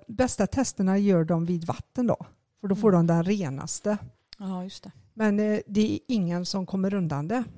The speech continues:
Speaker 1: Och sen så är det en, eh, jag kollar på, på YouTube som har hållit på, alltså gjort ett diagram över hur det var på sjuttio,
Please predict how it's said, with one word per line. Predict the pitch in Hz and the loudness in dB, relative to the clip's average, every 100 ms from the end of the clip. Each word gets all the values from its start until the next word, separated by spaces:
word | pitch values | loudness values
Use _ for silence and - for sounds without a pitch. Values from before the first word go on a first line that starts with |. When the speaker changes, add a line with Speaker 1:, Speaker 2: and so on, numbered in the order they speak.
| - _ _ _ - | -20 _ _ _ 2
Speaker 1:
Och | 233 | 2
sen | - 190 185 | 4 2 2
så | - 240 233 | 2 4 4
är | - 247 | 4 2
det | 196 240 | 2 2
en, | 220 196 | 4 2
eh, | 196 190 190 190 185 185 180 151 - - - - | 4 4 4 4 4 2 0 -2 -4 -6 -4 0
jag | 190 | 0
kollar | - 196 170 | 4 2 2
på, | 185 | 0
på | 202 | 0
YouTube | 202 190 156 180 | 2 2 0 0
som | 185 185 | 2 2
har | |
hållit | 208 202 | 2 2
på, | 180 165 - | 2 2 0
alltså | 202 185 208 | 0 2 2
gjort | 202 - | 2 2
ett | 180 | 0
diagram | 202 202 196 185 190 233 | 0 0 0 2 2 2
över | 214 180 185 | 4 6 6
hur | |
det | 190 | 6
var | 175 | 4
på | 160 170 | 0 0
sjuttio, | - 208 _ - | 2 2 _ -2